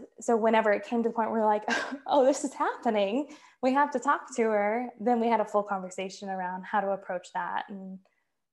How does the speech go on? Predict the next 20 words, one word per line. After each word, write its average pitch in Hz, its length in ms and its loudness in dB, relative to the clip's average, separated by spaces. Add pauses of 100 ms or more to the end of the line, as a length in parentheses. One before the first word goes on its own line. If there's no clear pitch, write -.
here 247 120 0
are 240 60 4
the 208 80 -4
things 202 240 -6
you 190 80 -12
say, 240 480 2
here's 208 180 -8
answers 208 440 -4
that - 160 -12
you 202 80 -8
may 196 160 -10
need 175 160 -16
to - 60 -16
have. 208 500 -2 (840)
But 214 380 2 (480)
I 220 280 4
wasn't 220 400 0
going 208 340 0
to - 140 -8
not 196 720 -4